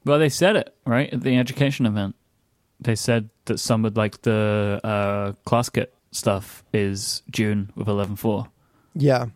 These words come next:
Speaker 2: so I suppose it will be launching in June. I, I wondered if maybe Apple could do something like eleven point four comes out in May, but you get to download the schoolwork app that contains ClassKit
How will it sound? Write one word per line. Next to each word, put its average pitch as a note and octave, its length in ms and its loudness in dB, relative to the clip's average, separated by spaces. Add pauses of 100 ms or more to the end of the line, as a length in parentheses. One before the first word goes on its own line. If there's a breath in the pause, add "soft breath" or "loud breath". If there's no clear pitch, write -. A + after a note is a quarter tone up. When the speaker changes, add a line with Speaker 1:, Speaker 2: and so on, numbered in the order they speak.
Speaker 2:
so - 160 2
I D3+ 140 2
suppose D#3 360 0
it D3 120 2
will C3 340 2 (220)
be C#3+ 100 4
launching C3+ 460 0
in B2+ 160 0
June. C3 260 2
I, F3+ 240 4 (100)
I G3 200 4
wondered A3 880 2
if D#3 280 -2
maybe C#3+ 480 0 (480 loud breath)
Apple D#3+ 480 2
could B2+ 220 -4
do C3+ 320 2
something C#3+ 420 0
like C3 380 2
eleven D3+ 340 2
point C#3 300 0
four E3 440 -2
comes D3+ 360 2
out D3+ 160 4
in B2 340 0
May, D#3 400 0 (360 loud breath)
but C#3 440 2 (120)
you E3 180 4
get D#3 220 2
to C#3 80 -10
download D3 500 2
the C3 100 2
schoolwork F#3 1200 2 (140)
app D#3+ 420 0
that D#3+ 180 -2
contains D#3 640 0
ClassKit D#3+ 680 0